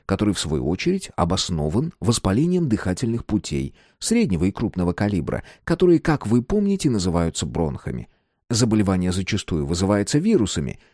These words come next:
и начинается типичными признаками простуды. Если заболевание, то есть воспаление, ограничивается лишь бронхами, это бронхит. Если в процесс воспаления включается трахея, то воспаление трахеи носит название трахеит.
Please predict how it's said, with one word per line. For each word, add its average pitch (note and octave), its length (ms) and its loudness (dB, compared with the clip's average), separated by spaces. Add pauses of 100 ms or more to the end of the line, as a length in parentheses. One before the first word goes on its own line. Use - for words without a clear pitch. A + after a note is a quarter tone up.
(120)
и B2+ 80 4
начинается G3 560 2
типичными D#3+ 640 -2
признаками E2 580 -2
простуды. - 640 -6 (420)
Если F3 340 4
заболевание, E2 800 0 (140)
то F3+ 120 2
есть G3+ 160 -4
воспаление, D2 840 -4
ограничивается G2 920 0
лишь D3 240 0
бронхами, E2 580 -4 (240)
это G3+ 200 2
бронхит. - 560 -4 (260)
Если D3 300 2
в - 80 -4
процесс A2+ 360 0
воспаления F#2 540 0
включается F2+ 560 -2
трахея, G#3+ 580 0 (220)
то - 80 2
воспаление F2+ 560 2
трахеи G#3 420 0
носит A2+ 360 0
название E2 540 -2 (100)
трахеит. A#2+ 640 0